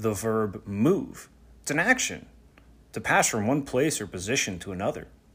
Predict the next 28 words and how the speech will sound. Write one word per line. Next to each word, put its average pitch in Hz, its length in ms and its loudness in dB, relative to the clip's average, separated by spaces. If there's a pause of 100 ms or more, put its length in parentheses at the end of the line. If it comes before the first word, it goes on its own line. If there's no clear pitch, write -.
(260)
to 104 100 -8
go 123 240 4
from 110 260 0
one 98 380 -4
place 120 300 0
of 92 100 -6
residence 101 480 -2
or 95 140 -4
another, 90 360 -8 (300)
to 117 80 -2
advance 123 420 2
or 101 60 -6
progress, 104 680 -2 (640)
to - 80 -4
have 104 220 0
regular 123 380 4
motion, 107 720 2 (100)
such - 300 -6
as 104 140 -4
in 101 80 -4
a 104 40 0
machine, 104 520 -2 (460)
to - 80 -6
start 143 360 8
off 139 420 6 (120)
or 123 100 2
to 131 80 4
leave. 127 460 0